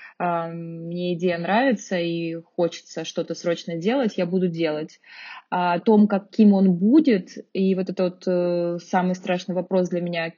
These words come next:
кем ты себя видишь через пять лет, вот это вот, э, все, или там,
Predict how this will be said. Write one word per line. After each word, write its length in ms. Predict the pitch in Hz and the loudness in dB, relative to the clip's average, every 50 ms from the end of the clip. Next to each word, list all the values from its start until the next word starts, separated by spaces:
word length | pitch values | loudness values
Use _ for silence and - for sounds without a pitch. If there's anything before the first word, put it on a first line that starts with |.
| _ - | _ -4
кем 240 | - 208 185 185 180 | 0 0 2 2 0
ты 60 | 185 | -4
себя 260 | - - 185 180 175 | -6 -4 -2 -2 0
видишь 280 | 170 180 170 165 165 - | 0 0 -2 -2 -6 -8
через 260 | - - 170 170 - | -8 -8 -8 -8 -6
пять 320 | - - 175 165 160 - - | -4 -4 -2 -2 -2 0 2
лет, 600 | 185 202 214 233 247 254 247 240 226 226 - _ - - - - - - - - | 4 4 4 4 4 4 2 2 0 -2 -6 _ -20 -20 -20 -20 -20 -20 -16 -8
вот 160 | - 180 180 185 | -6 -4 -2 -2
это 180 | 175 - 165 | -2 -4 -4
вот, 320 | 156 156 160 160 - - 180 | -4 -4 -4 -6 -6 -4 -4
э, 260 | 170 160 156 156 160 | -2 -2 -2 -4 -6
все, 400 | - - - - 190 208 269 285 | -10 -8 -2 0 2 2 4 4
или 220 | 262 202 175 175 175 | 4 2 2 0 -2
там, 320 | - 170 160 160 165 | -2 -4 -4 -6 -8